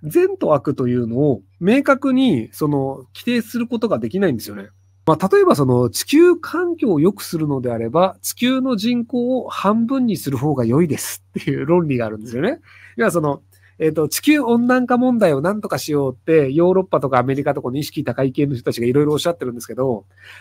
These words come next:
で、人間が生きてる限り石油も使うし、電気も使うんですけど、じゃあここでアドルフ・ヒトラーさんって人が、「よし！じゃあもう二酸化炭素とか地球温暖化の問題を全て俺が解決してやるぜ！核爆弾ドーン！」って言って、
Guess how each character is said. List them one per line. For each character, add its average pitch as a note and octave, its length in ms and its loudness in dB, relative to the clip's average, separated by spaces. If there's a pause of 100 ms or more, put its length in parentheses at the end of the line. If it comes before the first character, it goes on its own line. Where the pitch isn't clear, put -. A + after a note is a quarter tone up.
で、 A3+ 260 2
人 B3+ 520 2
間 D4 240 2
が C#4+ 100 0
生 C#4+ 100 2
き C4+ 60 -8
て C#4+ 100 0
る F#3+ 120 2
限 C3+ 200 0
り D#3 240 2
石 C#3+ 200 -4 (100)
油 A#3 180 4
も G#3+ 140 0
使 - 180 -4
う G#3+ 80 2
し、 C#3+ 160 -4
電 F#3 220 0
気 E3+ 140 -8
も C3+ 100 -4
使 - 180 -4
う C#3 100 0
ん C3 40 -6
で B2+ 80 -8
す - 60 -14
け B2+ 100 -6
ど、 C#3+ 320 0 (280)
じ E4 100 0
ゃ - 20 -16
あ - 20 -16
こ B3+ 160 -2
こ F4+ 140 4
で F4 340 2 (280)
ア D#3+ 140 -2
ド C#4 120 2
ル F4 100 2
フ・ - 160 0
ヒ - 140 -8
ト F4 80 4
ラ A3 160 4
ー - 40 -4
さ C3 100 -2
ん B2 60 0
っ - 20 -6
て C3 100 -2
人 C#3 140 0
が、 C3 180 2
「よ A3 120 4
し！ - 240 -2 (220)
じ A#3 120 0
ゃ G#3+ 40 2
あ F#3 40 -4
も E3+ 280 -2
う - 60 -20 (140)
二 D#3+ 80 0
酸 C#4 240 0
化 C#4+ 100 0
炭 C#4 180 4
素 G3 120 -2
と E3 80 0
か C3+ 80 -4
地 - 100 -6
球 A3+ 200 0
温 A3 200 -2
暖 A3 160 4
化 A3 80 2
の A3 80 2
問 A3 160 2
題 A3 160 4
を F#3+ 220 4 (120)
全 E4 300 2
て - 80 -4
俺 F3+ 220 2
が C#4+ 120 -2
解 D4+ 200 -4
決 C4 200 -6
し - 100 -8
て A3 60 -2
や A3 60 2
る G3 60 -4
ぜ！ F3+ 320 -4 (320)
核 - 220 -6
爆 E4 180 0
弾 G3+ 240 -2
ド C#4 80 4
ー B3 240 2
ン！」 - 40 -4
っ - 20 -12
て - 80 -16
言 C#3 80 -4
っ - 20 -6
て、 A3 400 -2